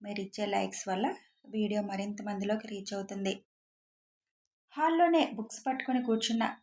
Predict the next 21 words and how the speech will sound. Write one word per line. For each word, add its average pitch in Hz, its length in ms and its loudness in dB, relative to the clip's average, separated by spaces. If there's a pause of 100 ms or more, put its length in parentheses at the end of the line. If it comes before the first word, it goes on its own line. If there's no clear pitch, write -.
(100)
భూమి 226 400 2 (460)
దక్ష్ 330 400 2 (180)
ఆ 226 120 2
టైంలో 262 460 6 (140)
రావడం 214 460 2 (100)
చూసి 214 300 0 (180)
ఆశ్చర్యంగా 220 640 2 (100)
చూస్తుంది. 214 500 2 (680)
చిన్నగా 359 500 4
కన్ను 254 340 4
గీటుతూ 262 420 2
చిన్న 226 540 0
స్మైల్ 208 440 0
ఇచ్చి 226 360 -4 (440)
లోపలికి 320 440 4
వచ్చి 277 460 4 (120)
కావాలనే 226 680 2 (560)
భూమి 269 300 10
పక్కన 254 380 6
కూర్చుంటాడు 220 680 4
దక్ష్. 254 420 4